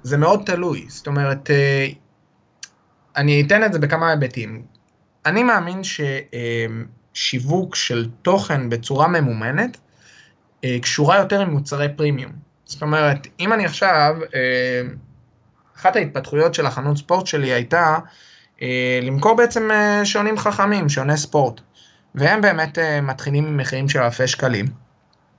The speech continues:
אז בהקשר הזה אני צריך להריץ להם איזשהו, אה, אה, פאנל מסוים שמתחיל בהעלאת המודעות ללמה הם צריכים את זה, אה, איך זה משפר את החוויה עצמה,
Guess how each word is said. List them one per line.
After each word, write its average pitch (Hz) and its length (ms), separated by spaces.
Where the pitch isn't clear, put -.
אז 123 100
בהקשר 139 400
הזה 196 280
אני 135 140
צריך 139 280
להריץ 147 340
להם 147 240
איזשהו, 143 400
אה, 135 240
אה, 123 360
פאנל 208 320
מסוים 143 500
שמתחיל 139 420
בהעלאת 135 460
המודעות 147 440
ללמה 147 440
הם 160 140
צריכים 156 420
את 151 120
זה, 151 340
אה, 113 420
איך 147 200
זה 147 120
משפר 139 420
את 135 80
החוויה 123 460
עצמה, 135 440